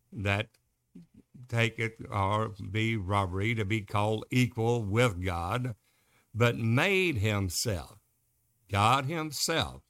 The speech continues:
the Spirit itself, Jesus himself, of no reputation.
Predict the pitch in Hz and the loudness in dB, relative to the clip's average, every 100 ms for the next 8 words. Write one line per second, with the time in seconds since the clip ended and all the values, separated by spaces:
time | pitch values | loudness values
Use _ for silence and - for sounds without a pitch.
0 | - 104 107 - - 107 131 151 160 - | -10 -4 -2 -4 -2 2 2 2 -2 -2
1 | - 147 85 73 82 170 185 101 82 64 | 0 0 0 -4 0 2 4 0 -6 -12
2 | - - _ _ _ _ _ _ - 101 | -14 -14 _ _ _ _ _ _ -4 -2
3 | 110 113 - 107 - - _ _ _ _ | -2 -4 -4 -4 -6 -16 _ _ _ _
4 | _ _ _ _ _ _ _ _ _ _ | _ _ _ _ _ _ _ _ _ _
5 | _ _ _ _ _ - 113 117 98 120 | _ _ _ _ _ -4 2 2 4 4
6 | 151 156 135 127 131 127 127 - 143 123 | 4 2 0 0 -2 -2 -4 -2 0 0
7 | - - | -6 -16